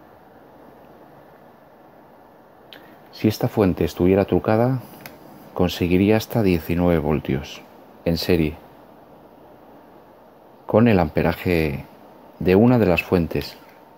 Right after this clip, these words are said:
O sea, al estar ahora mismo colocadas en serie, solo cogerá el amperaje de una de las fuentes.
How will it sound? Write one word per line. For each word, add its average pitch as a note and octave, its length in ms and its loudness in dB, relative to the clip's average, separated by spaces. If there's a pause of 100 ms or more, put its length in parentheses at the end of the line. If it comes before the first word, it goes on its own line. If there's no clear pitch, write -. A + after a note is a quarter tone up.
(1300)
O F#2 100 -2
sea, E2+ 300 0 (1800)
al E2 120 -2
estar A#2 280 0
ahora B2 140 4
mismo G2+ 280 2
colocadas G2+ 520 0
en F#2 80 -4
serie, B2+ 460 0 (1800)
solo G#2+ 340 -4
cogerá G#2+ 500 0 (240)
el F#2 140 -6
amperaje G2+ 540 -2
de F#2+ 120 2
una F#2 200 0
de E2+ 80 -2
las D2 160 -6
fuentes. C#2+ 580 -10